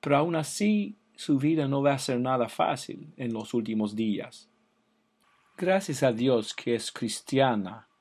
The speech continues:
y que ha tomado muy bien en cuenta las promesas de Dios, pero es necesario que prepare su mente de antemano. Así era con los discípulos de Jesús antes de su muerte.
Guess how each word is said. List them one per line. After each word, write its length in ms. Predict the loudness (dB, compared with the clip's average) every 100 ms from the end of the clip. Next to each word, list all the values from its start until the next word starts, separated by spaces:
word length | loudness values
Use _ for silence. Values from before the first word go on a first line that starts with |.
| _
y 140 | -8 0
que 160 | 2
ha 100 | 2
tomado 480 | 0 0 2 2 2
muy 300 | 0 0 -2
bien 240 | 0 0
en 120 | 0 -4
cuenta 500 | -4 -2 -2 -2 0
las 220 | 0 -2
promesas 540 | 0 2 2 0 -2
de 120 | -2 2
Dios, 500 | 2 2 -4 -12 -20 _ _ _ _
pero 320 | -2 0 0 -6 _ _ -4
es 180 | -4
necesario 840 | -4 -6 -6 0 4 4 2 -2 -8 -20
que 140 | -10 -10
prepare 800 | -6 -6 -6 0 2 2 -4 -8
su 200 | -6 -4
mente 460 | -2 -4 -8 -6
de 100 | -4
antemano. 640 | -4 -2 -2 -2 -4 -12 -16 _ _ _ _ _ _ _ _ _ _ -4
Así 320 | -2 2 4
era 180 | 6 6
con 160 | 4 2
los 160 | 4
discípulos 560 | 2 2 2 4 2 0
de 100 | 0
Jesús 360 | 0 0 0
antes 260 | 0 0 2
de 100 | 0
su 180 | 0 2
muerte. 540 | 4 4 4 -4 -14